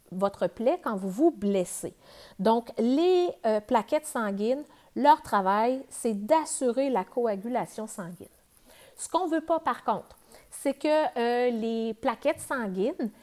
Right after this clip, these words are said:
s'agglutinent, c'est-à-dire se collent entre elles et forment un réseau de fibrines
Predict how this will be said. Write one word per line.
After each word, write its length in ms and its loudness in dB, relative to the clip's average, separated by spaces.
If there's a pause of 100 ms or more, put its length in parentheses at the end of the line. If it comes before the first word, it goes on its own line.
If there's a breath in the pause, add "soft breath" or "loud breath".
(140 soft breath)
s'agglutinent, 1400 0
c'est-à-dire 640 -2
se 240 -2
collent 460 2 (100)
entre 400 0
elles 320 2
et 140 0
forment 800 2
un 180 -2
réseau 400 -2
de 160 -2
fibrines 680 -6